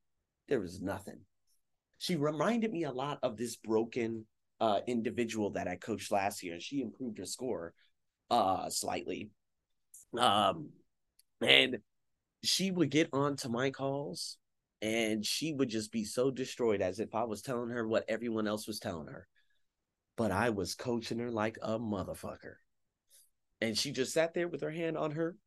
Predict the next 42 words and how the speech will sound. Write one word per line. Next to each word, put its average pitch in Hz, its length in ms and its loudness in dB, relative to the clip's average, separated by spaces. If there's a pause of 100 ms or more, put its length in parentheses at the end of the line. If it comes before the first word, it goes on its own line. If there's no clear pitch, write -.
(140)
chin. 233 280 4 (1000)
And 117 80 -2
she 147 160 -4
was 135 140 -2
just 139 160 -6
like, 127 200 2 (120)
"Yeah." 180 220 0 (1400)
And 123 100 -2
I'm 98 100 -4
like, 127 180 2
"Do 113 80 -4
you 113 100 0
understand? 143 480 0
Okay, 120 260 2
let's 104 200 -2
try 143 200 -2
this." - 340 -10 (960)
But 139 160 4
she 180 180 0
had 208 180 4
so 175 160 4
many 175 200 2
tutors 151 380 -2
and 113 80 -2
took 135 140 -6
the 127 80 -8
test 139 220 -2
so 147 80 -2
many 120 180 -2
times 143 540 -2 (520)
that 123 140 4
her 175 140 4
soul 170 440 2 (380)
and 117 120 2
her 147 220 4
will 127 280 4
to 143 160 -6
succeed 147 520 -4
was 107 140 -2
completely 107 440 -4
taken 98 280 -2
away. 120 360 -8